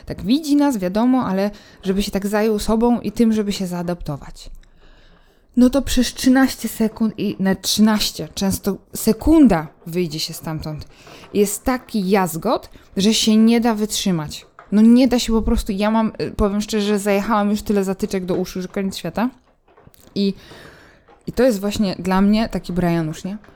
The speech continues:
Co ma wszystko w dupie, po prostu wszystko. U-,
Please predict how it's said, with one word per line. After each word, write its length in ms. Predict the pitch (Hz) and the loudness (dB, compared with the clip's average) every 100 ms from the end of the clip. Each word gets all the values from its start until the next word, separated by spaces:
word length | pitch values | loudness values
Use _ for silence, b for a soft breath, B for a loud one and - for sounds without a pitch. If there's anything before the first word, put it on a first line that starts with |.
| - | -6
Co 100 | 202 | 0
ma 140 | 208 | 2
wszystko 680 | 233 - 269 247 - 254 285 - | 2 0 -2 -2 -2 -2 -2 -4
w 100 | 202 | 0
dupie, 320 | 208 233 220 | 2 4 2
po 120 | 214 | 2
prostu 320 | 208 208 - | 0 -2 -4
wszystko. 600 | 208 - 240 - 165 160 - - | -2 0 0 0 -2 -2 -4 -12
U-, 160 | - | -10